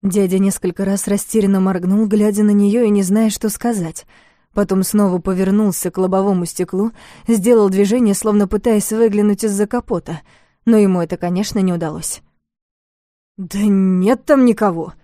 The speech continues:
всё-таки раздражённо возразил он, явно собираясь всё-таки разблокировать двери. «Нет!» крикнула Юля в панике, пытаясь перехватить и вторую его руку.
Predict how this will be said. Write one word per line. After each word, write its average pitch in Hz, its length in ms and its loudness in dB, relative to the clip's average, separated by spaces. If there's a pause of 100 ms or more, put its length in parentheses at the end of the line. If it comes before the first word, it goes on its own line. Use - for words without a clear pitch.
(400)
всё-таки 202 440 -4
раздражённо 190 640 0
возразил 185 460 -2
он, 214 180 2 (240)
явно 254 360 2
собираясь 214 460 0
всё-таки 202 460 -2
разблокировать 196 680 0
двери. 180 360 -2 (360)
«Нет!» 415 460 4 (400)
крикнула 202 440 0
Юля 208 280 2
в - 80 -8
панике, 226 400 2
пытаясь 208 380 0
перехватить 208 640 0
и 214 40 0
вторую 240 400 2
его 190 220 0
руку. 175 320 -4